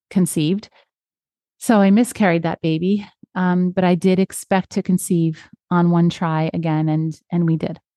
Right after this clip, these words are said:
This was now September two thousand eight, and on my birthday, October eleventh,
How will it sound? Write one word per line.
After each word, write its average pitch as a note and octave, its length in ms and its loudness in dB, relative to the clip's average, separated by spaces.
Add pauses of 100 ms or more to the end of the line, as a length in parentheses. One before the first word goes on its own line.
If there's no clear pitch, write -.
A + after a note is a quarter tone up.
(680)
This A3 200 -2
was G#3 180 2
now F#3 200 4
September F#3+ 580 -2
two F#3+ 180 -6
thousand E3 320 -4
eight, G#3 260 -2 (640)
and F#3+ 140 0
on G3 180 0
my G#3+ 140 4
birthday, G3+ 560 -2 (260)
October D#3+ 300 -4
eleventh, E3+ 420 0